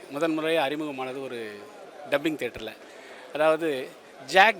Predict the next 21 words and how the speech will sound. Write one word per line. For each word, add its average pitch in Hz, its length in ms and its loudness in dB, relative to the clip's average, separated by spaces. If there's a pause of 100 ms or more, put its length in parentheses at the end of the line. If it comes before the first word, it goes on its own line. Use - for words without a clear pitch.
டேனியலுடன் 170 640 4
ஒரு 143 160 -2
நாள் 139 200 2 (540)
அப்படின்ற 151 420 0
ஒரு 151 160 -2
ஷார்ட் 180 360 6
ஃபிலிம். 127 200 -8 (1000)
நான் 196 280 6
வேற 220 220 8
ஒரு 202 180 2
படத்துக்காக 175 460 2
அங்கே 143 480 0
ஒர்க் 135 340 -8
பண்ணிகிட்டு 156 180 0
இருக்கும்போது 131 520 -4
அந்த 127 180 -4
படத்தோட 143 420 0 (300)
டப்பிங்கில் 160 420 2
நான் 127 180 -4
அவரை 113 260 -8
சந்தித்தேன். 110 420 -12